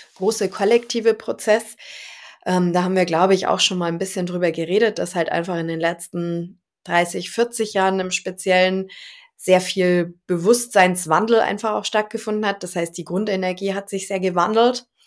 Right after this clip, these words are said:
und eben auch mit den Lichtkörperstufen, vielleicht habt ihr den Podcast mit Lichtkörper eben auch gehört, ähm,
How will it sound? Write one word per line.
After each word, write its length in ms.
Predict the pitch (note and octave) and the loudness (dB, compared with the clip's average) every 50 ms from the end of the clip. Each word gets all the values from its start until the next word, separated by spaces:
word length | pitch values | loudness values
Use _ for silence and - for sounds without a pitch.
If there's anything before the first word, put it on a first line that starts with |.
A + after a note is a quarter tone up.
| _ _ _ _ _ _ _ _ _ | _ _ _ _ _ _ _ _ _
und 360 | - F#3 F#3 F3+ F3 F3+ - - | 0 2 2 2 0 -2 -4 -4
eben 220 | - F#3 F3+ F3 - | -2 -2 -2 0 0
auch 220 | - E3 E3 - | 0 0 -2 -2
mit 180 | F3+ F3 F3+ - | -6 -8 -4 -4
den 120 | E3+ E3+ | -2 0
Lichtkörperstufen, 880 | F#3 A#3 A#3+ - - A3 G3 - F#3+ F#3 F#3 - - F#3+ F#3 - F3+ F3 | 0 -2 -2 -2 -2 -2 0 0 -2 -2 -2 -4 -8 -10 -10 -8 -10 -8
vielleicht 320 | F3 F3+ E3 E3 D#3+ - F#3 | -4 -2 -2 -2 -2 -4 -6
habt 180 | E3 - - | -6 -4 -2
ihr 220 | E3+ E3 D#3 D#3 D#3 | 0 2 2 2 0
den 220 | D#3+ D#3+ D#3 D3+ | 0 -2 -2 -4
Podcast 520 | - G3 F3+ - - - E3+ E3 E3 - | -4 -4 -4 -4 -2 -2 -2 -2 -2 -6
mit 220 | E3 D#3 D3+ - - - - | -12 -12 -10 -10 -12 -10 -6
Lichtkörper 600 | E3 G3+ A3 - - - G#3 G3 G3+ G3 F#3 - | -4 -4 -4 -2 0 2 2 2 2 0 -2 -2
eben 180 | F#3+ F3+ E3+ | -2 -2 -2
auch 180 | - E3+ E3+ - | -2 -4 -6 -6
gehört, 320 | - F3 F3 F3 F3 E3+ - - - - - - - - - - - - - - | -6 -4 -2 -2 -2 -4 -6 -12 -16 -14 -14 -14 -14 -14 -16 -16 -18 -10 -4 0
ähm, 600 | - F3+ F3+ F3+ F3+ F3+ F3+ F3+ F3+ F3+ F3+ - | 2 4 4 4 4 4 4 2 2 0 -4 -12